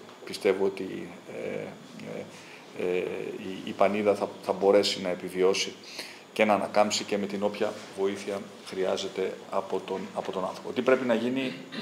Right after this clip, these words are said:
από εδώ και στο εξής, γιατί δεν μπορούμε να γυρίσουμε το χρόνο πίσω. Ε, έχουμε μια πολύ καλή, ε, ε,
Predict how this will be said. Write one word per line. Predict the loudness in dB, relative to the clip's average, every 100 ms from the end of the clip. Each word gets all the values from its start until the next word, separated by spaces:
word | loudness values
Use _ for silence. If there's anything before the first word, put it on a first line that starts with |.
| -4 0
από | 2 6
εδώ | 6
και | 4
στο | 0 -4
εξής, | -4 -2
γιατί | -2 0
δεν | 0
μπορούμε | 2 0 0
να |
γυρίσουμε | -2 -4 -6 -6 -6
το |
χρόνο | -4 -2 -4 -6
πίσω. | -8 -8 -12 -14 -14 -16 -18 -18 -20 -18 -10 -8
Ε, | -6 -6 -6 -8 -10 -14 -14 -8 -8 -10 -4
έχουμε | -2 0 0
μια | 0 -2 0
πολύ | 0 2
καλή, | 4 2 -2 -8 -14 -14 -14 -12 -12 -14 -16
ε, |
ε, | -12